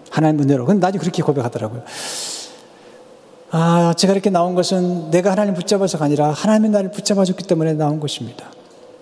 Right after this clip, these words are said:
그러면서 하나님의 사는 이렇게 로마 사람들이 하는 악수처럼, 네, 내가 손을 잡은 것이 아니라 하나님의 손을 잡고 이끌어간다는 것입니다.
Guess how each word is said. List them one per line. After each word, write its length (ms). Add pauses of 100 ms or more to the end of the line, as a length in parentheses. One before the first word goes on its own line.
(1700)
그러면서 300 (220)
하나님의 1300
사는 360 (340)
이렇게 560 (180)
로마 240
사람들이 420
하는 140
악수처럼, 680 (340)
네, 220 (840)
내가 240
손을 200
잡은 220
것이 180
아니라 200
하나님의 400
손을 180
잡고 580 (520)
이끌어간다는 680
것입니다. 480